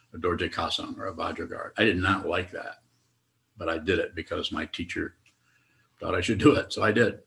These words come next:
but I did not like it because I don't like any of that military stuff. And I came out of four years in the Marine Corps and ten, you know, ten years later, got involved in that.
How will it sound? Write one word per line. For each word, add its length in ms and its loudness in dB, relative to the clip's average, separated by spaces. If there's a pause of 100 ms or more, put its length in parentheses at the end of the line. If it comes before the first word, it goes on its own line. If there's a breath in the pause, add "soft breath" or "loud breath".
(260)
but 140 -4
I 60 2
did 180 2
not 160 6
like 260 4
it 120 0
because 220 -4
I 40 0
don't 240 -2
like 380 -2
any 160 2
of 60 0
that 140 -4
military 480 2
stuff. 440 -6 (500)
And 140 -6
I 100 0
came 280 -2
out 160 0
of 140 -2
four 400 -2
years 180 0
in 100 0
the 60 4
Marine 180 8
Corps 420 -2 (680)
and 500 -4 (500)
ten, 200 -6
you 80 -6
know, 120 -6
ten 200 -4
years 240 -2
later, 420 6 (180)
got 280 0
involved 380 4
in 100 0
that. 320 0